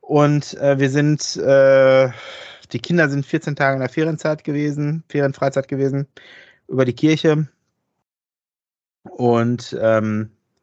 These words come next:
da können wir gleich auch nochmal drüber sprechen, weil Sascha hat ähnlich <laughs> erlebt, wie ich gerade, äh, äh, im Vorgespräch schon gehört habe. Ähm, ja, also die, die waren,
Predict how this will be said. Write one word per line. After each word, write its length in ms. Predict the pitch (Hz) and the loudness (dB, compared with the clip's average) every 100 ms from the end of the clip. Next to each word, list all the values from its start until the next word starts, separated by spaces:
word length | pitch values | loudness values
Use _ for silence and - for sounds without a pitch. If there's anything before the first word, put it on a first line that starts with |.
| _ _ _ _ _ _ _ _ _ _ _ _ 104 | _ _ _ _ _ _ _ _ _ _ _ _ -6
da 180 | 117 | -4
können 180 | 123 143 | -2 0
wir 60 | 131 | 2
gleich 140 | 113 | 2
auch 100 | 117 | 2
nochmal 180 | 156 143 | 0 2
drüber 240 | 143 139 | 2 0
sprechen, 400 | 123 - 135 143 | 0 -2 -2 0
weil 220 | 117 113 110 | 2 2 2
Sascha 300 | 120 117 113 | -2 0 -2
hat 100 | 113 | -2
ähnlich 240 | 127 160 | -4 -4
<laughs> 320 | - - - - | -4 -8 -12 -14
erlebt, 220 | 143 - | -14 -10
wie 60 | |
ich 100 | 127 | -12
gerade, 280 | - 131 131 | -4 -2 0
äh, 760 | 123 120 120 120 120 113 117 87 | -2 -4 -4 -4 -4 -4 -6 -6
äh, 300 | 113 90 107 | -8 -8 -8
im 140 | 117 | -4
Vorgespräch 680 | 135 127 127 - 127 123 - | -2 -2 -4 -6 -4 -4 -6
schon 300 | 120 120 120 | -6 -4 -2
gehört 380 | 113 117 120 127 | 0 0 0 0
habe. 400 | 117 117 131 123 _ - - - - _ - - | 0 0 -4 -8 _ -20 -20 -20 -20 _ -12 -2
Ähm, 540 | 123 117 113 120 123 _ _ | 0 2 0 -2 -8 _ _
ja, 260 | 120 98 - - | -2 -2 -4 -12
also 280 | 123 123 - | -6 -4 -6
die, 360 | - 123 131 - | -10 -10 -10 -10
die 260 | 120 135 | -4 0
waren, 360 | 139 139 143 | 2 0 -2